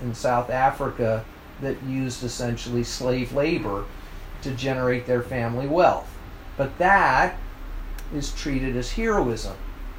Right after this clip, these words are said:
But a person struggling by involvement in black market activities, selling pirated goods,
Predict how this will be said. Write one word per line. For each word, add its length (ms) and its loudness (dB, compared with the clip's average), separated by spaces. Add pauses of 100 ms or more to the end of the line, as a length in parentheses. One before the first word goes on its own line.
(1500)
But 460 8 (480)
a 60 2
person 760 0 (1080)
struggling 920 4 (600)
by 180 2
involvement 580 6
in 100 -2
black 380 4
market 420 2
activities, 960 -4 (880)
selling 800 0 (480)
pirated 540 2 (140)
goods, 720 2